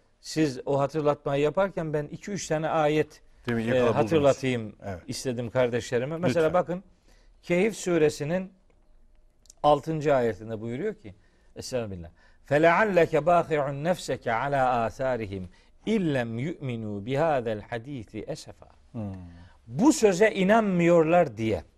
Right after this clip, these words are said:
Speaker 1: yani Kur'an'a inanmıyorlar diye, onların arkasından neredeyse kendini helak edeceksin. O kadar üzülüyor.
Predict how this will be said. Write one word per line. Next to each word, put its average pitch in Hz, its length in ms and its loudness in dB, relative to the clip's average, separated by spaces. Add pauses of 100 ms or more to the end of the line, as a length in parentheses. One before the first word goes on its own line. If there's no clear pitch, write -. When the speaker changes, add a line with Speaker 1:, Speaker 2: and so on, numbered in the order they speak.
(140)
Speaker 1:
yani 120 280 2
Kur'an'a 139 520 0
inanmıyorlar 120 920 -2
diye, 101 280 -2 (460)
onların 190 480 4
arkasından 147 920 -4 (300)
neredeyse 190 1040 4
kendini 156 580 -2
helak 151 460 0
edeceksin. - 640 -14 (640)
O 233 80 6
kadar 117 300 0
üzülüyor. 90 440 -12